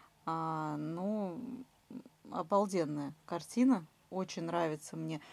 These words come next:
и готовый результат, и сам процесс. Я видела эту картину в готовом виде. Яна мне, а, дарила этот набор, и сама же Яна вышивала эту картину,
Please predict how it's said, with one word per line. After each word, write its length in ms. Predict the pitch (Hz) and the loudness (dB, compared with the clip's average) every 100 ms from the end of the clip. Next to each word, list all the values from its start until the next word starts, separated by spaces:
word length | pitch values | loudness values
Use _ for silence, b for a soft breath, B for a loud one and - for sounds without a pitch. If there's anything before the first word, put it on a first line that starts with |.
| B B | B B
и 60 | 170 | -2
готовый 520 | 165 156 208 262 247 | 0 2 6 8 6
результат, 600 | 196 170 160 - 156 - - | 6 0 -4 2 2 2 -4
и 240 | 175 190 | -2 0
сам 320 | 196 170 170 170 | 2 4 4 4
процесс. 480 | 175 170 165 156 | -2 -2 -4 -2
Я 160 | 165 185 | 6 6
видела 320 | 208 165 165 | 6 4 2
эту 180 | 160 156 | 2 0
картину 460 | - 170 151 160 156 | -2 -2 -2 -4 -4
в 80 | 139 | -2
готовом 480 | 160 - 156 151 | -2 0 -2 -2
виде. 280 | 160 233 277 | 2 2 4
Яна 300 | 220 175 165 | 6 6 6
мне, 240 | 160 160 156 B B - | 0 0 -2 B B 0
а, 100 | 151 | 4
дарила 360 | 175 175 165 | 4 4 4
этот 240 | 165 165 165 | 4 2 0
набор, 460 | 160 147 196 269 | 0 4 8 8
и 260 | - 185 175 | 8 2 -2
сама 360 | - 170 170 | 2 2 2
же 100 | 165 | -2
Яна 400 | 160 165 160 160 | 0 0 2 -2
вышивала 640 | 147 156 - 170 151 143 156 | -2 -4 -2 0 2 2 2
эту 180 | 165 | -2
картину, 580 | - 226 233 - 240 240 | 0 2 2 4 6 6